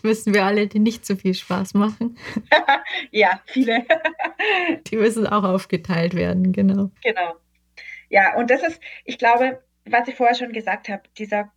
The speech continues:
Speaker 2: Konflikt, den man da hat, das ist aber auch ein sehr guter Konflikt, weil, ähm, es zeigt einfach, dass wir uns beide dafür,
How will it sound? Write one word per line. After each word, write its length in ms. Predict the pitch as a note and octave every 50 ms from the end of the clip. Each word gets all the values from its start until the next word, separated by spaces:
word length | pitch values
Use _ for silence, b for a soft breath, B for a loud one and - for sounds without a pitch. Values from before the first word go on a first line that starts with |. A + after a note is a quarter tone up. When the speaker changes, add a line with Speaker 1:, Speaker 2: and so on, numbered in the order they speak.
| _
Speaker 2:
Konflikt, 680 | - G3+ G3+ G3+ - - A#3+ D#4+ E4 - - - -
den 120 | G#3 G#3+ G3+
man 100 | G3 F#3
da 120 | F#3+ F#3+
hat, 200 | F#3+ G#3+ A#3+ -
das 120 | A#3 A3+ -
ist 140 | - -
aber 220 | - G#3+ A3+ - -
auch 120 | G#3+ G#3+
ein 100 | A#3 A3
sehr 180 | G3+ G3+ G3+ G#3
guter 260 | G#3 A3 A3+ A3+ A3
Konflikt, 500 | A3 - G3+ F3+ - - - F3 - _ -
weil, 220 | F3+ F3+ F#3 F#3 B B B B B B B B B B _ _ _ -
ähm, 440 | - G#3+ G3+ G3 G3 G3 G3 G3+ - _ _ _ _ _ _ _ _ _ _ _ _ _ _ _ _ -
es 220 | A3 A3 - -
zeigt 380 | - B3+ A3 A3 B3 A#3 - -
einfach, 340 | G3+ G#3 A3 - A#3+ A#3+ A#3
dass 320 | - G#3+ A3 G#3+ - -
wir 300 | G#3 G#3+ G#3 G3+ G3+ -
uns 380 | G#3 G3+ G3+ G3+ G3+ - - _
beide 340 | - F#3+ F#3+ G3+ A3 B3 B3+
dafür, 600 | A3 G#3 G#3 - - G3+ G3+ G3 F#3+ F#3+ F#3+ F#3+